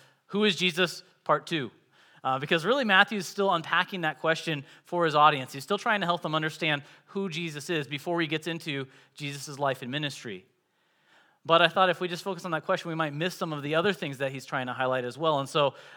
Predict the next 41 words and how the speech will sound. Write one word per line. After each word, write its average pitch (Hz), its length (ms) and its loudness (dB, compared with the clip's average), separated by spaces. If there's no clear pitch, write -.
um, 127 400 -2
he 208 320 -2
is 165 140 -2
clearly 220 480 2
trying 180 260 -2
to 160 80 -2
highlight 165 400 0
the 160 80 -6
miraculous 156 800 0
conception 151 800 -6
in 156 140 -6
this 143 180 -8
next - 480 -10
section 131 380 -8
that 120 100 -10
we're 117 120 -12
gonna 123 180 -12
study. 113 300 -6
So, 123 340 -2
uh, 135 80 -6
that's 170 220 4
what 196 80 -2
we're 160 120 -2
gonna 139 340 0
focus 147 320 -4
on 127 80 -6
today, 131 240 -2
is 120 100 -6
the 139 80 -8
miraculous 135 640 -2
conception. 113 720 -10
Look 190 240 -2
with 196 180 0
me 165 140 -2
at 135 100 -2
verse 139 380 -4
eighteen 135 440 -8
of 113 140 -10
Matthew 120 300 -4
chapter 120 320 -6
one. 107 320 -8